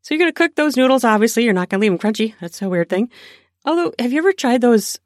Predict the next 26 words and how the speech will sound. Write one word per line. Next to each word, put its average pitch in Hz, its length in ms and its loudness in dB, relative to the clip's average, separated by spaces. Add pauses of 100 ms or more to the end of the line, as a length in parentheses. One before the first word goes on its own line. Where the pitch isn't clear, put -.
That 208 140 -6
makes 226 220 -6
me 226 120 -2
think 214 180 0
of 196 100 -2
those 185 200 -2
lasagna 180 480 -2
noodles 160 360 -6
that 165 100 -8
you 160 100 -8
can 170 160 -10
do 175 140 -6
that 165 200 -8
with, 143 220 -14 (320)
where 220 100 -4
you 220 80 0
just 202 220 -4
put 196 120 -2
'em 185 120 -4
right 170 120 -2
in 185 120 -2
the 170 60 -4
lasagna 165 500 -6
and 202 100 -4
you, 175 180 -8 (120)
no, 180 300 -4